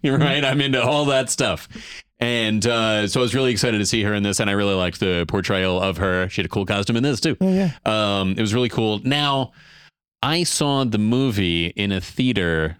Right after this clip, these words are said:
Speaker 1: where there was a crying, alternating crying and screaming young person <laughs> in a
Speaker 2: Yeah.
Speaker 1: child,
Speaker 2: Yeah.
Speaker 1: uh, baby, uh, in whom I had
Speaker 2: <laughs>
Speaker 1: met before the movie. Actually, I, I saw him in the theater,
Speaker 2: Uh-huh.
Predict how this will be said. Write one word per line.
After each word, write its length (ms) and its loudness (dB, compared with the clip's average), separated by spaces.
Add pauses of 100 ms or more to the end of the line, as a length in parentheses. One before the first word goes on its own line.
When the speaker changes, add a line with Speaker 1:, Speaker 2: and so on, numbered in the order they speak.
(100)
Speaker 1:
where 340 0
there 200 0
was 320 0
a 220 0 (100)
crying, 840 -2 (160)
alternating 640 0
crying 440 0
and 160 0
screaming 640 -2 (720)
young 420 -4 (120)
person 460 -2 (180)
<laughs> 180 -12
in 320 0
a 40 4
Speaker 2:
Yeah. 80 2
Speaker 1:
child, 600 -2 (100)
Speaker 2:
Yeah. 180 2
Speaker 1:
uh, 240 0
baby, 500 -2 (520)
uh, 520 0
in 500 0 (460)
whom 260 2
I 140 2
had 340 2
Speaker 2:
<laughs> 140 4
Speaker 1:
met 340 0
before 380 2
the 100 0
movie. 340 2
Actually, 440 0
I, 240 0 (320)
I 100 0
saw 280 0
him 160 0
in 100 0
the 120 0
theater, 320 0
Speaker 2:
Uh-huh. 260 0